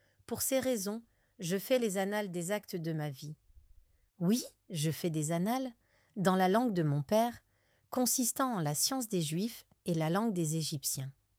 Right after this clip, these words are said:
Et je sais que les annales que je fais sont vraies, et je les fais de ma propre main,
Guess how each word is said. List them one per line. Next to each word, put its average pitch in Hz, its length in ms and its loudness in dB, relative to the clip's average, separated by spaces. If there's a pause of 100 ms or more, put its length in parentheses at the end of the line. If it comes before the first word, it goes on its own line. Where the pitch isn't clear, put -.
(640)
Et 214 80 4
je 196 140 4
sais 339 200 4
que - 140 2
les 185 220 4
annales 247 300 4
que 214 140 0
je 180 140 0
fais 262 180 0
sont 185 260 0
vraies, 151 320 0 (720)
et 202 80 0
je 170 160 2
les 165 120 2
fais 262 200 0
de 196 140 0
ma 165 160 2
propre - 440 0
main, 165 240 0